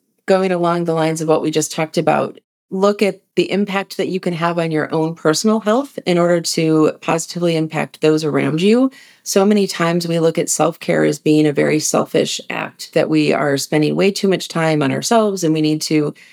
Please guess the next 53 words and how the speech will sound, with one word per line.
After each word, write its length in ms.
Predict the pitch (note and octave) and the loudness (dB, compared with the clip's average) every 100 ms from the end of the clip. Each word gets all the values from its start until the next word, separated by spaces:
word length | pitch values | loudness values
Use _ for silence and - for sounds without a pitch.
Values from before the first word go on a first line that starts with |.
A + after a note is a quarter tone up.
| - - | -20 -4
you 80 | - | 0
know, 80 | C#3+ | 0
as 160 | D#3 | 0
you 80 | E3 | 0
mentioned, 520 | D#3+ D3+ D#3+ D3+ D3 | 0 0 0 -2 0
give 220 | D#3+ D#3+ | 2 2
to 120 | - E3+ | 2 0
other 180 | D3+ | 0
people, 460 | C#3+ F#3+ F3 E3 D3+ | 0 -2 2 2 4
and, 220 | C#3 C#3 - | 2 0 -2
and 100 | F3 | -2
that 200 | G3+ - | -2 -2
we 120 | A3+ | -4
can 220 | B3 A3+ | 0 0
do 180 | E3+ A3+ | 0 0
that, 320 | G3+ - C3 _ | 0 -2 -8 _
absolutely. 800 | - E3+ - E3+ G3 - C#3 - - - - | -8 -6 -4 0 0 2 -2 -4 -12 -10 -2
But 100 | F#3 | 0
we 120 | F3 | 2
also 280 | F3+ F#3 G#3 | 0 2 2
need 180 | G3 F3 | 2 0
to 100 | F3 | 0
make 200 | E3 D#3 | 0 0
sure 180 | E3 | 2
that 100 | D#3 | 2
we're 100 | - | 0
taking 380 | D3+ D#3+ D#3 D#3+ | 0 -2 0 -2
care 200 | D3+ D3 | 0 -2
of 80 | C#3+ | 0
ourselves 440 | C#3+ - D#3+ D3 | -2 -2 -2 -2
first 340 | - D#3+ D3+ - | -2 0 2 0
so 100 | D#3+ | 0
that 100 | D3+ | 0
we 160 | E3 | -2
can 320 | E3+ - F3 E3+ | -4 -2 0 0
show 240 | - D#3 | 0 0
up 160 | D3+ D#3+ | 0 -2
as 140 | D3+ | -2
our 120 | D3 | -4
best 360 | D3+ - D#3 - | -4 -6 -6 -4
selves 500 | - B3 C4 B3+ - _ _ _ | 0 0 0 -6 -14 _ _ _
to 460 | - F3 D#3+ D#3 D#3+ - - | -4 0 4 4 2 -2 0
be 360 | D#3 D#3 D3+ - - | 2 4 2 0 -8
with 260 | E3 F3 E3+ | 0 0 2
the 80 | F3 | -2
people 280 | F#3 F3 E3 | -2 0 2
that 100 | D3+ | 2
we 120 | D3+ | 0
care 180 | - D3+ | 0 0
about 200 | D3 C#3+ | 0 -2
the 60 | |
most 460 | E3+ G3 F#3 - - | 0 0 0 -4 -8
and 460 | - D#3+ D3 D3 | -4 -2 -2 -4